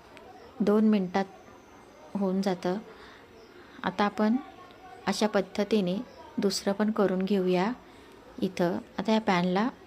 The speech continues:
परत तवा, हे तेल लावून घ्यायचं आहे आपल्याला. इथं मी दोन तीन केलेले आहेत. आता हे शेवटचं राहिलेलं आहे, तर थोडं मी इथे मोठं करून घेणार आहे.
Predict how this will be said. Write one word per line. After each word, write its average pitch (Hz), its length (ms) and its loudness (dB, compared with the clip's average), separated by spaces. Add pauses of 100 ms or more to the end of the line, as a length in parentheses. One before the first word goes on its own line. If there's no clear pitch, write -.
(180)
परत 196 160 6 (220)
तवा, 180 360 4 (340)
हे 190 180 0
तेल 185 320 4
लावून 185 280 2
घ्यायचं 190 360 0
आहे 170 60 -2
आपल्याला. 165 380 0 (2250)
इथं 220 240 2
मी 226 280 4 (640)
दोन 196 460 4 (460)
तीन 214 260 6
केलेले 190 320 4
आहेत. 196 340 2
आता 196 160 0
हे 202 160 2
शेवटचं 190 720 0 (680)
राहिलेलं 185 480 4
आहे, 196 340 -2 (100)
तर 208 140 -2
थोडं 185 320 4
मी 196 200 2
इथे 208 320 0 (100)
मोठं 175 300 2
करून 190 360 0
घेणार 190 300 -2
आहे. 175 340 -4